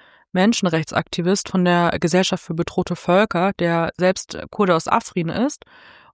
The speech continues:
und sich sehr, sehr gut, also wirklich sehr, sehr gut auskennt.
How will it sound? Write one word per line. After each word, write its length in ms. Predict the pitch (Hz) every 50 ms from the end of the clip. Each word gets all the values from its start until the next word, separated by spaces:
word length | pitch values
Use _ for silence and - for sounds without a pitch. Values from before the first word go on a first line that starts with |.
| _ -
und 380 | - 214 214 208 202 196 - -
sich 240 | - 170 190 190 -
sehr, 300 | - 170 185 196 202 196
sehr 180 | 175 175 170 160
gut, 260 | 151 165 175 180 -
also 220 | - 156 160 170
wirklich 280 | 165 185 180 - 175 -
sehr, 180 | - 185 185 190
sehr 160 | 175 165 156
gut 180 | 156 160 165 -
auskennt. 800 | - - 165 175 - - - - 185 185 196 233 254 247 -